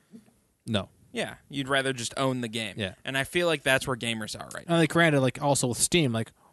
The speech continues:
Speaker 1: why would I pay five dollars to rent a game when I could pay five dollars to buy some other game that's on sale?
Speaker 2: Yeah.
Speaker 1: Like,
Speaker 2: Oh, for
Speaker 1: things like
Speaker 2: sure.
Speaker 1: that are, like, I, that's a nice thing about it, actually. Like, I was hopping on PlayStation Plus, and, like, that,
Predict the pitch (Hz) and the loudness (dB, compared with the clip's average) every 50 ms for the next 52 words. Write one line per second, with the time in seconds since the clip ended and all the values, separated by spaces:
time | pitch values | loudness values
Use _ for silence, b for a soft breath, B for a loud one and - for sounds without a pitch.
0 | b _ 143 139 147 143 135 131 131 135 131 - - 151 135 127 - - - 139 | b _ 4 6 6 6 6 4 4 2 2 0 0 0 0 0 2 4 4 4
1 | 139 139 131 131 127 131 127 - - - 117 131 139 127 120 - 113 113 110 107 | 4 4 4 4 4 4 4 2 2 0 2 2 2 2 2 0 0 0 0 0
2 | 104 107 - 107 117 113 - - - - 127 123 120 - 113 117 120 113 - 110 | 0 0 0 0 0 -2 -2 -2 -2 0 2 2 2 2 2 2 2 2 0 2
3 | - 117 120 107 120 117 123 160 190 165 135 123 117 113 117 - - 143 135 - | 2 2 2 2 0 2 4 4 4 4 4 2 2 0 0 -2 -2 -2 0 0
4 | 185 202 165 113 107 - - - - 139 117 104 - - - - 139 131 131 123 | 0 0 0 0 -2 -6 -10 -10 -2 0 0 0 0 -4 -10 -8 -4 -2 0 2
5 | - 156 151 127 135 113 - 139 131 120 98 101 101 101 98 98 98 - b b | 2 2 4 4 2 2 4 4 2 2 2 0 -4 -4 -4 -6 -6 -8 b b
6 | b b b b b b b b b b - 151 147 151 156 151 - - 156 147 | b b b b b b b b b b 0 2 4 4 4 2 2 0 0 0
7 | 147 135 - 147 131 - 143 135 135 123 - - 120 117 107 107 107 104 101 104 | 2 2 0 -2 -2 -2 -2 0 0 0 0 -2 -2 0 0 0 0 0 0 -2
8 | - - 117 110 104 101 98 - 98 104 101 87 104 113 104 92 104 101 98 98 | -2 -2 -2 -2 -2 -2 -4 -4 -4 -4 -4 -4 -4 -6 -6 -6 -6 -6 -8 -8
9 | - - 113 101 - - - 110 101 - - 104 104 - 110 110 110 - - | -6 -6 -6 -6 -6 -8 -8 -8 -8 -6 -4 -6 -6 -4 -6 -8 -10 -10 -16